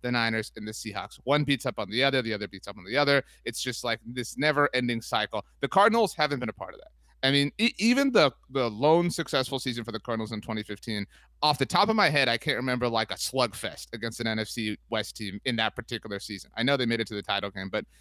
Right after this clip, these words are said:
so they're, they're there, but they're just kind of there. You know what I mean? And so I don't really view them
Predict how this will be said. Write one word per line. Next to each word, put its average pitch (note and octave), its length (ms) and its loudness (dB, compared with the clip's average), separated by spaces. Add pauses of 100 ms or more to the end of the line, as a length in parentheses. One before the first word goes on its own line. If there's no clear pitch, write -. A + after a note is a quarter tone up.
(140)
so C#3 340 4 (240)
they're, E3+ 340 6 (140)
they're C#3 160 2
there, A2+ 520 4
but B2 80 -2
they're B2+ 80 -2
just A#2+ 220 -4
kind G2+ 140 -6
of F#2+ 160 -18
there. G2+ 180 -10 (200)
You C3 100 2
know C#3 60 6
what C3+ 40 4
I C3+ 60 2
mean? C3+ 260 2
And B2 160 -2
so C3+ 320 6 (240)
I C#3+ 160 4
don't F#3+ 160 8
really E3 380 4
view C3 360 4
them B2+ 440 4